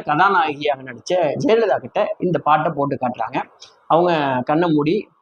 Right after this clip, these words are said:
இந்த பாடல் முழுவதும் கேட்டவங்க, "இந்த பாடல்ல யாரை நீங்க நடிக்க வைக்க போறீங்க?" அப்படின்னு சொல்லிட்டு முக்தா சீனிவாசன் அவங்ககிட்ட கேட்டிருக்காங்க. அப்போ முக்தா சீனிவாசன் சொல்லியிருக்காரு, "ஒண்ணு மேஜர் சுந்தரராஜனை நடிக்க வைக்கலாம், இல்ல அப்படின்னா பூர்ணம் விஸ்வநாதனை நடிக்க வைக்கலாம்னு இருக்கேன்"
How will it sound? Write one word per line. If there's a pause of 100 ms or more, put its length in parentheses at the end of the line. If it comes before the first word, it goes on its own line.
இந்த
பாடல்
முழுவதும்
கேட்டவங்க, (520)
"இந்த (100)
பாடல்ல (180)
யாரை
நீங்க
நடிக்க
வைக்க
போறீங்க?"
அப்படின்னு
சொல்லிட்டு (160)
முக்தா
சீனிவாசன்
அவங்ககிட்ட (160)
கேட்டிருக்காங்க. (480)
அப்போ
முக்தா
சீனிவாசன்
சொல்லியிருக்காரு, (580)
"ஒண்ணு (140)
மேஜர்
சுந்தரராஜனை
நடிக்க
வைக்கலாம், (240)
இல்ல (120)
அப்படின்னா (120)
பூர்ணம்
விஸ்வநாதனை
நடிக்க
வைக்கலாம்னு
இருக்கேன்"